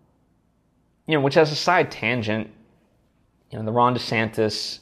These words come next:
and Gavin Newsom debate that happened, you know, if we're gonna call it that, like, I talked about it before, but, like, what was it gonna accomplish? And,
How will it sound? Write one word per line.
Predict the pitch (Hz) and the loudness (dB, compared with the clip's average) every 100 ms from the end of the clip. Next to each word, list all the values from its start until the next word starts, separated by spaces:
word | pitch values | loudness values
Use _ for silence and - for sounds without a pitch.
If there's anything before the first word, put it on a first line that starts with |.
| - | -10
and | 107 101 101 101 104 104 - - _ _ _ _ _ 85 - - 131 | -6 -4 -4 -6 -6 -8 -12 -16 _ _ _ _ _ -20 -20 -20 -2
Gavin | 120 110 110 120 | 0 2 0 -2
Newsom | 120 120 120 113 107 110 - _ _ _ _ _ _ _ _ _ _ _ _ _ _ _ _ _ _ _ _ _ _ _ 139 - | -2 -2 -4 -4 -6 -10 -18 _ _ _ _ _ _ _ _ _ _ _ _ _ _ _ _ _ _ _ _ _ _ _ -14 0
debate | 131 113 135 117 110 - - _ _ _ _ _ _ | 0 2 2 4 0 -4 -14 _ _ _ _ _ _
that | 110 107 | 0 2
happened, | 107 107 107 104 107 | 2 0 0 -4 -4
you | |
know, | 101 | -6
if | 101 | -6
we're | - | -8
gonna | 110 | -10
call | - 110 110 | 0 4 4
it | 104 - | 4 0
that, | 101 - | -2 -2
like, | 107 104 - - - _ _ _ _ _ _ - | -2 -2 -4 -16 -20 _ _ _ _ _ _ -4
I | |
talked | 143 151 | 0 0
about | 135 131 | 2 2
it | 120 | 2
before, | 113 123 98 | -2 -4 -4
but, | - | -4
like, | 92 - - | -4 -6 -4
what | 127 | -2
was | 143 151 | -2 -2
it | |
gonna | 151 131 | -2 -2
accomplish? | 101 107 101 - - - - _ _ _ - | -4 -4 -6 -8 -16 -16 -20 _ _ _ -12
And, | 113 117 113 117 120 120 | -6 -4 -4 -4 -4 -6